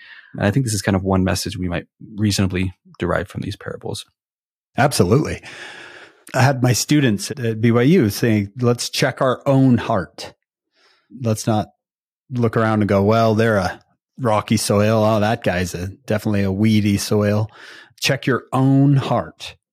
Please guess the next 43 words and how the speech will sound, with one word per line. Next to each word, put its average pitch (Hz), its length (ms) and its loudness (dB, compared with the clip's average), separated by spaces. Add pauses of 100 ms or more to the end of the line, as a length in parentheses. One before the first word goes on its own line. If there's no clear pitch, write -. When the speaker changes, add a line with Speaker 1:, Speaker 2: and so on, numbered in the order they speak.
(260)
Speaker 2:
If 117 180 -4
you 113 60 4
need 110 160 2
to 98 120 -6 (140)
remove 123 260 2
some 113 200 2
rocks, 131 340 -2
remove 120 240 2
some 120 180 0
rocks. 147 320 0
If 90 60 -14
you 95 80 -4
need 113 180 0
to 101 220 -2 (140)
get 131 140 -4
rid 147 140 0
of 135 80 0
some 113 200 2
weeds, 135 340 2
I've 120 120 0
asked 139 180 -4
my 117 80 -2
students, 120 460 -2 (300)
"What - 280 0
app 143 340 -4
did 95 160 -6
you 101 120 0
delete 98 560 -4 (920)
because 113 240 -2
it 107 100 -4
took 123 180 -2
too 131 100 2
much 117 200 2
of - 40 -4
your 101 140 4
time?" 104 420 -2
And 98 240 -2
I've 117 140 -4
got 107 140 2
all 98 120 2
sorts 160 520 0
of 107 100 0
answers. 98 680 -4